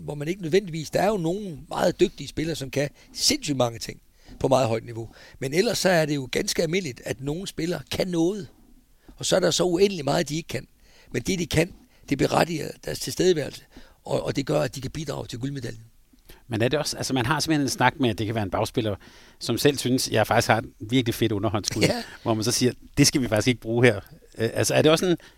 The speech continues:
Speaker 2: man bokser det ind til at sige, "Det er det her, vi, du skal ind og bidrage med"?
Speaker 1: Jamen altså, det, når, når det går godt, så, øh, så får man, øh, så får man italesat, øh, forventningerne til, øh, hvad man er med for. Og dermed får man jo også på en eller anden måde fortalt, hvad man ikke er med for. Øh,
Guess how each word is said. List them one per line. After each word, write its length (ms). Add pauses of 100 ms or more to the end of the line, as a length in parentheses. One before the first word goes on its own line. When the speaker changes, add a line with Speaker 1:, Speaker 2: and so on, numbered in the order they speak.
Speaker 2:
man 240
bokser 280
det 100
ind 240
til 120
at 40
sige, 120
"Det 160
er 40
det 120
her, 140
vi, 200 (180)
du 60
skal 220
ind 100
og 80
bidrage 280
med"? 120 (640)
Speaker 1:
Jamen 160
altså, 180
det, 380
når, 140
når 160
det 100
går 180
godt, 460
så, 340 (200)
øh, 60
så 120
får 160
man, 220
øh, 240
så 100
får 160
man 140
italesat, 760
øh, 200
forventningerne 540 (340)
til, 360 (100)
øh, 100
hvad 120
man 140
er 40
med 140
for. 220 (520)
Og 120
dermed 360
får 120
man 160
jo 120
også 160
på 80
en 20
eller 120
anden 80
måde 100
fortalt, 280
hvad 100
man 140
ikke 120
er 60
med 100
for. 200 (800)
Øh, 320